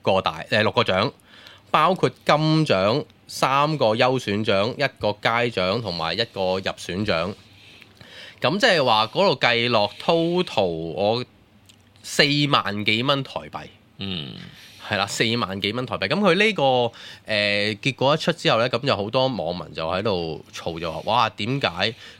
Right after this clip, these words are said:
Speaker 1: 佢會，佢會，呃，呃，攞到嗰個冠軍啊？」第一。第二嘅就係，當，呃，佢哋嗰邊有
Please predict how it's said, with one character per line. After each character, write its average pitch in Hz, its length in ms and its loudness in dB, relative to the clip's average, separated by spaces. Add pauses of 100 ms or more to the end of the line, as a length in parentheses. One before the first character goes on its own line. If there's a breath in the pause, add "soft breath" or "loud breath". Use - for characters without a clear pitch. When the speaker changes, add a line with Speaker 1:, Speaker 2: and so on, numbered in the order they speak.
Speaker 1:
佢 110 220 -2
會， 107 420 -4
佢 104 240 -2
會， 104 540 -2
呃， 85 400 0
呃， 82 440 -4
攞 95 260 -4
到 113 80 -2
嗰 110 180 -6
個 92 480 -2
冠 101 240 -4
軍 113 180 0
啊？」 107 320 0
第 87 40 -8
一。 92 280 -2 (840)
第 117 60 4
二 113 40 4
嘅 113 240 0
就 110 100 -2
係， 95 180 0 (340 loud breath)
當， 214 340 0 (220)
呃， 95 360 0
佢 117 240 -2
哋 110 180 0
嗰 135 160 -2
邊 104 200 -2
有 95 120 0